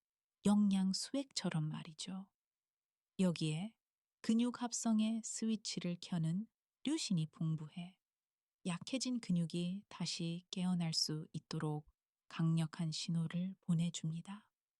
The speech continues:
그래서 어떤 여성들은 잠자기 전 단지 한 컵의 코티지 치즈를 먹었을 뿐인데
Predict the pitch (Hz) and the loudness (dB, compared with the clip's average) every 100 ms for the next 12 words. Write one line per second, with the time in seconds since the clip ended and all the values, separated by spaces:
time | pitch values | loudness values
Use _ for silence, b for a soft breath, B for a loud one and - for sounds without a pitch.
0 | _ _ _ _ - - 180 - 165 220 | _ _ _ _ -4 0 0 -2 -4 -4
1 | _ _ _ _ _ - 185 208 214 180 | _ _ _ _ _ -2 0 4 4 2
2 | - 175 160 160 160 170 _ _ - 170 | 2 0 0 -4 -6 -8 _ _ -2 0
3 | 170 170 165 160 160 170 156 151 185 202 | 2 0 -2 -2 -4 -2 -2 -2 -6 -8
4 | _ _ _ _ _ - 277 - - 165 | _ _ _ _ _ -4 -4 -4 -4 -2
5 | 160 180 185 - 240 - 196 190 - 190 | -4 -6 -10 -10 -10 -6 -6 -6 -8 -6
6 | - 165 190 190 160 156 - 165 151 - | -6 -6 -6 -6 -8 -8 -8 -6 -6 -4
7 | 156 147 147 170 | -4 -4 -8 -14